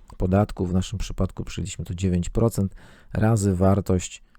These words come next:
wyniku brutto, który oczywiście nie jest tak dokładnie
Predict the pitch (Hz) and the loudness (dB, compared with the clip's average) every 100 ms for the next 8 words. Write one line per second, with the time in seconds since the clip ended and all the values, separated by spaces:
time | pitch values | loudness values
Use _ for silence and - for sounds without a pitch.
0 | _ _ _ _ _ _ _ _ 90 98 | _ _ _ _ _ _ _ _ -2 2
1 | 98 98 - 98 90 85 101 127 - - | 2 2 0 0 0 2 4 4 0 0
2 | 107 104 98 - - 95 90 92 - 98 | 4 6 4 0 -2 -2 -2 -6 -2 0
3 | 110 123 120 95 - - - _ - 92 | 4 6 6 6 2 -6 -18 _ -18 -16
4 | 87 _ 92 87 90 - 107 107 92 87 | -16 _ -8 -6 -6 -2 0 2 2 0
5 | 82 | -2